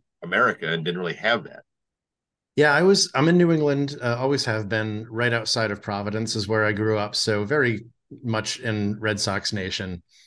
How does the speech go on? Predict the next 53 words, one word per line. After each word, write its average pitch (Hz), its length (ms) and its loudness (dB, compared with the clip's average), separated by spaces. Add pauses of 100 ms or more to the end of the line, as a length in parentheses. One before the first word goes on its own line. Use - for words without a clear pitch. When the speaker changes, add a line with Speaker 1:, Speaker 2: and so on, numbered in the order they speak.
(160)
Speaker 2:
So, 101 500 -2
you 104 140 -6
know, 98 120 -4
I 95 60 -6
was 101 160 -4
reading 104 640 -2
box 98 240 -2
scores 101 340 -2
in 104 80 -2
the 101 60 -2
Providence 104 480 -2
Journal. 98 500 -2 (580)
I 123 140 2
would 110 160 4
go 113 180 4
to 107 440 4
my 110 160 0
uncle's 110 400 -2
house 104 240 -2
who 117 100 -4
got 104 300 -6
the, 98 500 -4
the 113 100 -4
Boston 107 460 0
Globe, 95 560 -4
and 107 100 -4
I 101 80 -2
would 95 140 -4
see, 98 380 0 (340)
it 117 60 -6
just, - 400 -4
it 120 80 -6
seemed 107 240 0
like 104 160 -2
it - 60 -8
was 101 140 -4
a 104 60 -4
nicer 101 380 -2
font. - 640 -6 (300)
There 113 100 2
were 107 100 2
more 107 200 2
stats. - 800 2 (240)
They 113 100 -2
had 104 160 -2
every 104 240 -2
box. 104 420 -2
It 117 180 0
was, 113 380 2
it 120 60 -2
was 110 220 2
like, 107 240 -2
uh, 98 300 0